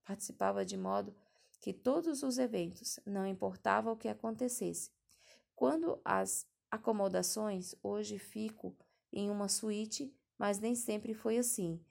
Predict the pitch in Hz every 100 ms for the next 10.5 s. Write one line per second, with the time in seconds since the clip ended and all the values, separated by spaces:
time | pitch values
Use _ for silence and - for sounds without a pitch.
0 | _ - 196 202 190 196 202 196 190 185
1 | 185 190 202 190 185 190 185 185 190 185
2 | 196 196 202 202 - 190 190 190 196 202
3 | 202 202 185 - - - _ _ _ _
4 | _ 196 190 - 214 214 - 233 - 196
5 | 185 175 180 - _ - _ - 269 262
6 | 294 330 277 240 208 190 190 190 196 185
7 | 180 202 208 202 185 190 196 190 214 208
8 | 196 202 190 - 196 185 175 208 220 226
9 | - 101 - 98 - 98 - 95 95 95
10 | 92 98 90 90 -